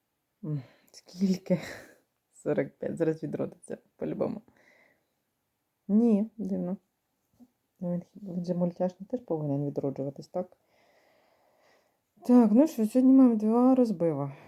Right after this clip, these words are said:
Е, сьогодні турнір трохи в мене заливний вийшов, але, але треба буде щось думати з, з тим гобліном, що з ним робити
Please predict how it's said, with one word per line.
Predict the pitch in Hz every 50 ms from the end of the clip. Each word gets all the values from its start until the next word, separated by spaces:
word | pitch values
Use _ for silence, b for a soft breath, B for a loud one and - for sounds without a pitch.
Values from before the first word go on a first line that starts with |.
| B 160
Е, | 160 156 156 156
сьогодні | 156 - - 190 175 196 196 196 190 185 180
турнір | - 185 - 180 180 175 170 165 160 -
трохи | - 170 165 - - 156
в |
мене | 156 156 156 156 151
заливний | 156 165 165 165 165 175 196 226 247 226
вийшов, | 170 160 151 147 143 - - - 131 135 - -
але, | - 160 170 170 180 202 226 254 269 269 247 - _ _ _ _ _ _ _ _ _ _ _ _ _ _ _ _ _
але | - 170 175 196
треба | 208 - 208 196 190
буде | 180 180 170 175 180
щось | - _ - 175 165
думати | 170 170 170 170 165 165 - 165 165
з, | 160 156 160 156 156 156 151 147 147 - - _ _ _ _ _ _ _ _ _ _ _ _ _ _ _
з | _ _
тим | _ - 190 170
гобліном, | 165 165 185 202 202 175 165 151 147 147 151
що | - - - 170
з | 165
ним | 170 165 160
робити | 160 160 151 151 160 165 190 202 - - 160 180